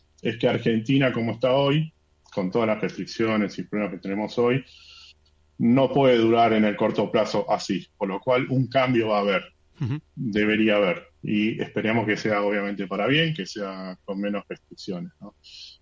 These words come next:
Speaker 1: Eh, por otro lado, esto también afecta el mundo de las,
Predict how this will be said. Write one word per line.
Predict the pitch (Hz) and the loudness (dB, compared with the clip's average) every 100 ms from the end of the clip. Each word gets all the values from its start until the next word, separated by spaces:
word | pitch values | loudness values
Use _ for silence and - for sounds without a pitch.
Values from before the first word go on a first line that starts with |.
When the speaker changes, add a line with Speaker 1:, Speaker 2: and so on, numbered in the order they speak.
| _ | _
Speaker 1:
Eh, | 107 92 90 87 87 - _ _ | -6 -2 -2 -2 -6 -10 _ _
por | - 131 | 0 2
otro | 139 | 4
lado, | 151 165 147 | 4 4 4
esto | 160 151 | 2 0
también | 127 127 135 | 2 2 2
afecta | 117 - 180 - 104 107 | 2 0 0 0 -2 -4
el | 104 110 | -8 -6
mundo | 117 110 104 | -4 -2 0
de | |
las, | 98 - - | -2 -4 -12